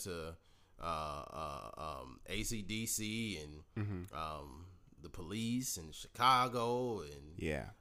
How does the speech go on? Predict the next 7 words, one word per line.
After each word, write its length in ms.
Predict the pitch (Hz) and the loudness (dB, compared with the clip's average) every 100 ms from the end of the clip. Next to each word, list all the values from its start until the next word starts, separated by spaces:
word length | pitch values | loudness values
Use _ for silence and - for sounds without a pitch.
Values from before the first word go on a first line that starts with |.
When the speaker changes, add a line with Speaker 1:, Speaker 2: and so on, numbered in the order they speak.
| - | -10
Speaker 1:
uh, 220 | 69 64 71 | -8 -8 -4
Red 200 | 98 120 | 0 2
Hot 240 | 107 117 - | 4 2 2
Chili 280 | 117 120 | 0 0
Peppers 720 | 120 120 117 117 120 120 120 - - | 0 0 0 2 2 0 -2 -6 -6
to, 380 | 90 82 80 - - - - - | -6 -6 -8 -12 -18 -20 -20 -12
um, 440 | 78 80 69 69 | -6 -4 -6 -10